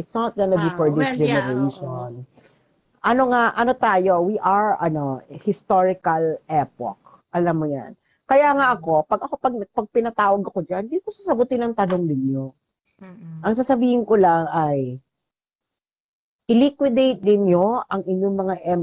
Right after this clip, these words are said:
Speaker 1: O E with resibo up to the last centavo. Hanggang maasar sila, girl. Alam mo yun?
Speaker 2: Mm-mm.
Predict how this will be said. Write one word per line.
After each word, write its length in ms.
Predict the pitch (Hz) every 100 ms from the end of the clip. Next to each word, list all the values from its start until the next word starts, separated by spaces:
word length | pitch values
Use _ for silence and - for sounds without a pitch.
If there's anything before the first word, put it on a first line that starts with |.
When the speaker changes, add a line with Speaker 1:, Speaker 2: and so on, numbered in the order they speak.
| 156
Speaker 1:
O 320 | 160 156 170
E 160 | 185
with 160 | 190 180
resibo 480 | 160 160 - 165 151
up 160 | 151
to 80 | 160
the 80 | 151
last 320 | 156 147 -
centavo. 560 | 151 143 139 131 131 - _ -
Hanggang 240 | 269 277 311
maasar 400 | 302 269 277 262
sila, 240 | 247 233 214
girl. 400 | 185 196 156 143 _ -
Alam 140 | 196 214
mo 80 | 208
yun? 200 | 190 190
Speaker 2:
Mm-mm. 240 | 175 170